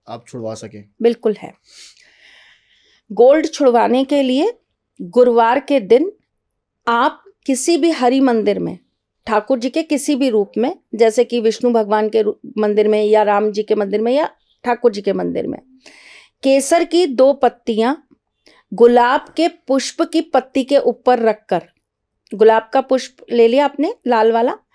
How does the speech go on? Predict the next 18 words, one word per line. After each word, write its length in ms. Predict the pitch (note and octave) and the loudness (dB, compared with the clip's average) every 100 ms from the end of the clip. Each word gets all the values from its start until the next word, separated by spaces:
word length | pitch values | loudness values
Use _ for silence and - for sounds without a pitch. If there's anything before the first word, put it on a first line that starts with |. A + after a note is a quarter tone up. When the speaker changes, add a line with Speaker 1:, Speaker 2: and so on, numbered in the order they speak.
| _ _ _ | _ _ _
Speaker 2:
उसके 220 | A#3+ C4+ | -6 -4
ऊपर 200 | C4+ C4+ | -2 -2
केसर 380 | C4+ A#3+ - C4 | 2 2 2 -2
की 140 | C4+ | -2
दो 140 | A#3 B3 | 0 0
पत्तियां 500 | B3 A#3+ A#3+ B3 C4 | 0 -4 -4 -2 0
रख 120 | A3+ | -2
दी, 220 | A3 F#4 - _ _ _ _ - - | -4 -8 -10 _ _ _ _ -20 -8
लेकर 440 | A3 B3 C4+ D#4 D4+ | 2 2 4 -2 -2
के 200 | D4+ F#4+ G#4 _ _ _ - | -4 -4 -6 _ _ _ -6
आपको 440 | A#3+ B3 - F4 - _ | -4 -4 -2 -2 -2 _
एक 300 | D4 F#4 - - | 0 0 -4 -2
कटोरी 520 | C4+ C4+ B3+ C4 E4 | 0 4 4 4 -2
चीनी 440 | E4+ - B3 C4+ C#4+ | -6 -6 -2 -2 0
के 120 | C#4 | 0
ऊपर 360 | A#3 - A3+ | -2 0 0
रख 160 | G3+ G3+ _ | 0 -6 _
के 140 | C4 | -4